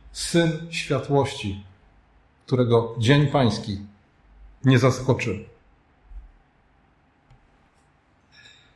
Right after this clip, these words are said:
Gdybyśmy sięgnęli do drugiego listu do Tesaloniczan, czyli dalsza część tej samej korespondencji z tym samym zborem,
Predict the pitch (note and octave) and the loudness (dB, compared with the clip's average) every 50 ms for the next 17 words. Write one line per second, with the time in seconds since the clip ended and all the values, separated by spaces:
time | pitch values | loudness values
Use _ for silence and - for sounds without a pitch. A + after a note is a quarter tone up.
0 | _ _ _ _ _ _ _ _ _ _ _ _ _ _ _ _ - - D3+ F#3+ | _ _ _ _ _ _ _ _ _ _ _ _ _ _ _ _ 0 4 6 6
1 | C4+ B3 - C#4 A#3 G#2 - - - - - - - - _ _ _ _ _ _ | 6 6 6 4 4 4 2 -8 -12 -14 -18 -20 -20 -20 _ _ _ _ _ _
2 | _ _ _ _ _ _ _ _ _ - - - F#3 F3+ D#3 E3+ G#3 A3+ A3+ G#3+ | _ _ _ _ _ _ _ _ _ -4 0 2 2 4 4 4 4 4 4 4
3 | F3 C#3 D#3 D#3 D3+ C#3+ A2+ - - - - - - - _ _ _ _ _ - | 2 4 6 6 6 6 2 -2 -6 -12 -14 -16 -20 -20 _ _ _ _ _ -4
4 | A#2+ C3 D3 - C3+ E3+ G3+ A3 F#3 D3+ A#2+ G2+ G2 F#2 F2+ - - - F#2 - | 2 4 4 6 6 6 6 6 6 2 2 2 2 -2 -4 -6 -8 -10 -12 -14
5 | - - G#2+ A2 G#2+ - A#2+ - - B2 A2 A2 G#2+ G#2 G#2 G2+ F#2+ F2 G2+ G#2+ | -12 -6 -2 -2 -2 -2 -2 -2 -2 -2 -2 0 0 -2 -2 -4 -6 -8 -8 -10
6 | - - _ _ _ _ _ _ _ - - B2 A#2+ A#2 A#2+ - A#2+ A2+ C#3+ D3 | -14 -16 _ _ _ _ _ _ _ -14 -8 -6 -6 -6 -6 -4 4 8 8 8
7 | D#3+ D3 - D#3 C#3+ D3 - F#3 F3 D#3 - - - - - C#3 C3 B2 A#2+ - | 8 6 4 2 2 4 4 4 4 4 2 -2 -8 -6 -2 0 2 2 2 2
8 | - D#3+ E3 E3+ D#3 C#3+ D3 D#3 D3 D3+ D3+ - D#3 D3 D3 F#3+ G#3 G3+ G#3 G#3 | 4 4 6 6 4 2 4 4 4 4 4 2 0 2 4 4 4 2 2 0
9 | A2 - - - B2+ B2 - D3+ D3+ D#3 D#3 D3+ C#3+ C#3+ C#3+ G3 G#3 E3 G#2 | -4 -4 -2 -2 -2 0 0 0 0 0 0 0 0 2 6 6 6 6 4